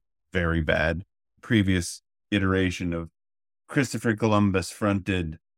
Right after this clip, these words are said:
Percy Jackson movies. We sat down to watch these today, and there's just two episodes out at this point. They'll probably all be out by the time this is, is going up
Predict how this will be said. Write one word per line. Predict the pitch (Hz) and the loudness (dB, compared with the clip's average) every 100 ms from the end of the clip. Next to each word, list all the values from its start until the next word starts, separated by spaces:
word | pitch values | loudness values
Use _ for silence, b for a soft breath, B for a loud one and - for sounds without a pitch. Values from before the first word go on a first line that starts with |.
| _ | _
Percy | 120 98 101 | -2 -2 -2
Jackson | 92 90 87 92 | 0 0 0 -2
movies. | 95 90 87 82 - _ _ _ _ | -2 -2 -2 -2 -6 _ _ _ _
We | 123 139 | -2 -2
sat | - 165 131 | 2 2 4
down | 120 120 117 | 2 2 2
to | 107 | 2
watch | 104 98 - - 92 | 2 0 -4 -16 -4
these | 110 110 101 | 0 0 -2
today, | - 87 95 90 87 85 - | -4 2 4 4 4 2 0
and | 92 90 87 82 | 0 0 -2 2
there's | 90 90 | 2 0
just | 95 - | -6 -8
two | - 117 | -2 0
episodes | 101 - 98 90 | 0 -2 0 2
out | 92 | 2
at | 87 | 0
this | 90 82 | -6 -8
point. | - 87 | -4 0
They'll | 92 95 | 2 2
probably | - 101 92 87 90 | 0 -2 0 0 0
all | 90 90 95 | 2 2 0
be | 107 95 | 0 0
out | 90 | 2
by | 85 | 0
the | 87 | -4
time | 90 85 90 | -4 -6 -6
this | 85 - | -8 -8
is, | 82 - | -10 -10
is | 87 - | -12 -6
going | 95 92 | -4 -2
up | 104 104 | 0 -2